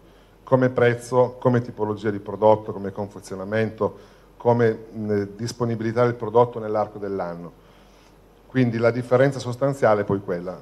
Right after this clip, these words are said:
Nella grossa distribuzione difficilmente troverete prodotti come i nostri, quindi la differenza poi nella produzione sta lì.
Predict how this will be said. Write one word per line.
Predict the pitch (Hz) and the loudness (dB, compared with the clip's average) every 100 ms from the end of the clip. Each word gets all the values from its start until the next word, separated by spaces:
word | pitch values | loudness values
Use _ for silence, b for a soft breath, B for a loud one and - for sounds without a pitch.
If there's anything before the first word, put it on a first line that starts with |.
| - - | -20 -14
Nella | 107 123 135 | -4 2 4
grossa | 131 147 143 | 4 2 0
distribuzione | 127 120 127 127 127 135 110 | -6 -8 -6 -6 0 0 0
difficilmente | 107 135 131 - 135 123 117 113 | -4 -12 -12 -6 0 4 2 2
troverete | 113 110 110 110 107 | -2 2 2 2 -2
prodotti | 107 101 101 98 98 | -12 -4 -2 -2 -4
come | 98 | -8
i | |
nostri, | 92 87 - 101 | -8 -10 -10 -10
quindi | 120 117 - B B B B | -8 -8 -10 B B B B
la | 104 113 | -4 -2
differenza | 123 131 131 131 117 | 2 2 4 0 -2
poi | - 120 | 4 4
nella | 117 113 | 4 0
produzione | 113 120 123 123 117 101 | -2 -8 -4 0 0 -2
sta | - 98 | -4 -4
lì. | 98 | -4